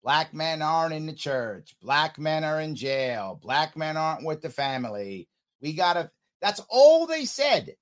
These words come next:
There was no point did they go, "And the war on drugs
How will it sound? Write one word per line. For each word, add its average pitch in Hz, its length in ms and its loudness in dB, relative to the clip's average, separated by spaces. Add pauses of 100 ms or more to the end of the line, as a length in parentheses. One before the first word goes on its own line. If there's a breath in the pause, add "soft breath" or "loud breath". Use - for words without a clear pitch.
(140)
There 214 100 0
was 226 260 -2
no 226 440 0
point 285 560 -4 (120)
did 160 120 -8
they 185 140 -2
go, 160 440 4 (500)
"And 214 240 -2
the 220 100 2
war 247 520 0
on 220 240 2
drugs 180 680 0